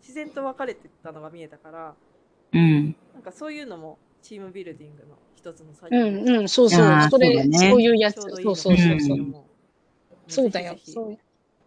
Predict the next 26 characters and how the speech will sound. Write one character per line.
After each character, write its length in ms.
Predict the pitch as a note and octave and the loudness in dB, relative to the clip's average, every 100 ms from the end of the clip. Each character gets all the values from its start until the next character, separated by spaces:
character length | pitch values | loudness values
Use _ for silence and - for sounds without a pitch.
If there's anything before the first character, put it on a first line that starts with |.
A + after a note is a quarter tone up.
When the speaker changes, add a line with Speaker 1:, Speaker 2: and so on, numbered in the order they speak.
| _ _ - | _ _ -2
Speaker 3:
う。 60 | |
う 20 | A3 | 0
ん。 320 | G#3+ F#3+ F3 _ _ - | 0 -2 -10 _ _ -6
そ 140 | - | 0
う 40 | |
だ 80 | G#3+ | 4
ね。 60 | A#3+ | 6
Speaker 2:
そ 0 | |
れ 60 | |
は 120 | B3 B3 | 6 4
三 220 | C4 B3 | 4 4
月 220 | G3+ - | 2 0
と 100 | D#3+ | -4
か 100 | D#3 | -2
で 60 | D3+ | 0
も 120 | D3 | 0
で 100 | D3+ | 0
き 140 | F3 | 0
る 120 | D3+ | -2
の？ 160 | C3 D#3+ F#3 _ | -4 -8 -12 _
Speaker 1:
三 680 | - - F4 F#4 F#4 E4+ D4 | -20 -20 -16 -14 -14 -14 -14
月 460 | A#3 A3 _ - | -16 -18 _ -20
か。 320 | _ D3+ B2+ _ _ _ _ _ _ _ _ _ _ _ _ _ _ _ _ _ _ _ _ _ _ _ | _ -20 -20 _ _ _ _ _ _ _ _ _ _ _ _ _ _ _ _ _ _ _ _ _ _ _
ち 40 | |
ょ 40 | |
っ 20 | _ | _